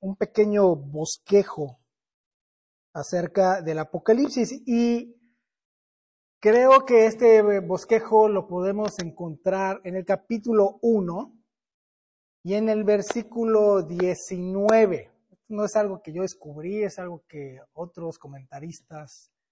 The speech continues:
pues, lo han encontrado, ¿verdad? Y creo que en el versículo diecinueve del capítulo uno tenemos un bosquejo general de lo que trata este libro. Entonces, vamos a leer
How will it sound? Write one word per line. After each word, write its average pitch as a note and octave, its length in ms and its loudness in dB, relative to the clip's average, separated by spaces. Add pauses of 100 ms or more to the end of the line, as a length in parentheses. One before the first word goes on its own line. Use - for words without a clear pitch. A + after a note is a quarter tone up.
(300)
pues, C#3 480 -16
lo C#3+ 260 -10
han F3 220 -8
encontrado, F#3 640 -2
¿verdad? G#3 480 -2
Y F#3 120 -14
creo G3+ 220 -4
que A3 60 -10
en A3 80 -2
el G3 60 -4
versículo G3+ 420 -6
diecinueve F3 640 -4
del A#3 140 -2
capítulo F#3 420 -4
uno F#3 200 -6
tenemos F3+ 320 -10
un G3+ 120 -8
bosquejo F#3+ 520 -6
general F3+ 1000 -4 (320)
de F#3+ 140 -2
lo F#3+ 160 2
que F#3 100 -4
trata F#3+ 640 -2 (220)
este G3+ 300 2
libro. A3+ 340 -2 (400)
Entonces, A#3+ 280 2
vamos C4 400 4
a A3+ 80 4
leer G3+ 560 0